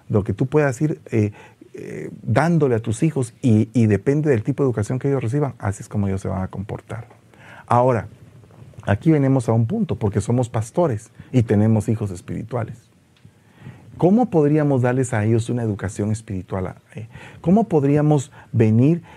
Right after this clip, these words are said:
y como le dijo Jesús a Nicodemo, "Siendo tú maestro de Israel, no sabes ni siquiera el principio del nacer de nuevo?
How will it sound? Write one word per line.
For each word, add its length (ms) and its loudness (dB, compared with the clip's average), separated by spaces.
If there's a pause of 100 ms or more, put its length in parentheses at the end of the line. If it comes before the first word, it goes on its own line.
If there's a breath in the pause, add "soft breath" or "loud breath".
(180 loud breath)
y 140 2
como 260 2
le 140 4
dijo 440 2
Jesús 340 -8
a 60 0
Nicodemo, 440 0
"Siendo 260 -2
tú 160 -4
maestro 480 0
de 120 2
Israel, 420 2 (460 loud breath)
no 260 4
sabes 460 0
ni 140 4
siquiera 500 -2
el 100 2
principio 840 -2
del 560 -2
nacer 400 0
de 100 -2
nuevo? 320 0